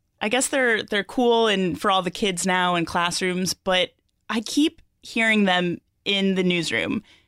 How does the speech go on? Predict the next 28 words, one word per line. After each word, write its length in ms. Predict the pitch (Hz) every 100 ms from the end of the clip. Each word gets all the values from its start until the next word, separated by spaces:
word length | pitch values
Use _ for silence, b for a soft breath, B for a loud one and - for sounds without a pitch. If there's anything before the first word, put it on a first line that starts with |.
| _
which 180 | 214 277
I 100 | 254
know 200 | 262 294
is 120 | 330 311
a 60 |
little 160 | 294 254
bit 160 | 247
ridiculous 600 | 220 190 175 214 214 214
'cause 260 | - 185 180
how 120 | 180
much 220 | 180 -
noise 240 | 170 175 -
could 100 | 190
they 100 | 175
make? 240 | 175 202
But 140 | 240 233
when 100 | 233
it's 140 | 220
quiet, 540 | - 269 294 311 320 B B B B
I'm 120 | 185
trying 260 | - 208 185
to 60 | 170
write, 460 | 208 247 285 285 B B B
I 80 | 202
just 220 | 214 202
hear 200 | - 247
this 320 | 220 208 208 - - 175
gentle, 720 | 233 226 226 226 202 180